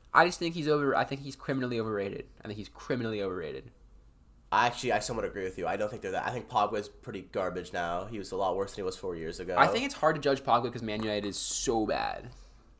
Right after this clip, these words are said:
Speaker 2: I mean, yet again, there's the chance Benzema scores thirty-five goals in the World Cup and France wins it again on current form, but who knows?
Speaker 1: Benzema,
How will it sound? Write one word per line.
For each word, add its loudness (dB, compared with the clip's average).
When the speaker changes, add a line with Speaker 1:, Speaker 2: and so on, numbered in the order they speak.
Speaker 2:
I 2
mean, 0
yet 6
again, 6
there's 0
the -10
chance 0
Benzema 0
scores -2
thirty-five 0
goals 0
in -8
the -4
World -4
Cup -6
and -10
France -2
wins -2
it -4
again -6
on -4
current -8
form, -2
but -6
who -6
knows? -6
Speaker 1:
Benzema, 4